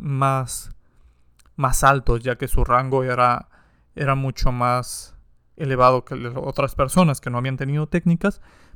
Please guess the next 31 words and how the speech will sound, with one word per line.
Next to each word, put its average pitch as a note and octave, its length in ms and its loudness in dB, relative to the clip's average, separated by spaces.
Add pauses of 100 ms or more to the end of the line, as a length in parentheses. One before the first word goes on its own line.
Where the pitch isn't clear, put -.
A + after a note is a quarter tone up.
(100)
pero C3+ 180 0
incluso D3 520 2
él F3 180 0 (760)
relata C3 640 -2
de B2+ 160 -6
que A#2 380 -12
gritó, D#3+ 540 2
se D3 140 -4
asustó, E3+ 580 2 (560)
entonces C3+ 960 -6 (160)
se B2+ 320 -6
sometió C#3+ 480 2
a E3 80 4
ese D3 160 -4
experimento C3 600 -6
también D3+ 440 -2 (640)
y D3 80 -6
nos C3 220 -2
cuenta D3 320 -4
cómo, D3 400 -2 (480)
cómo C#3 280 -2
el C3 460 -6
dióxido D3 500 2
de B2+ 140 2
carbono C3+ 580 -2
nos C3 280 -6
mantiene C#3 380 -6
en C#3+ 100 -4
ese C#3 160 -6
estado C#3+ 420 -2
de C3 280 -8